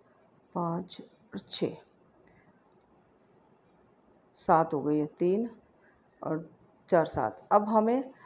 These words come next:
ये सात फंदों की ही ये पट्टी बनानी है। अब हमें ब-, इस इधर फंदा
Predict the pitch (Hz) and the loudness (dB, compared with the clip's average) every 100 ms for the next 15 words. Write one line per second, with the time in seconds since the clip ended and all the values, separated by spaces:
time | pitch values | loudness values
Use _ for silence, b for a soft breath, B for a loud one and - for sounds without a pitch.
0 | b b _ _ _ - - 220 220 208 | b b _ _ _ -6 6 6 8 8
1 | 208 220 233 226 220 233 226 233 254 254 | 8 8 4 8 8 6 4 2 4 6
2 | 220 208 208 196 185 - - 180 220 196 | 4 6 8 8 4 2 2 2 2 4
3 | 175 170 185 214 320 - - b b b | 4 4 2 2 0 -2 -18 b b b
4 | _ _ _ _ _ _ _ - 170 190 | _ _ _ _ _ _ _ -4 0 2
5 | 214 185 175 175 180 - - - 180 180 | 2 2 2 4 0 4 2 4 4 4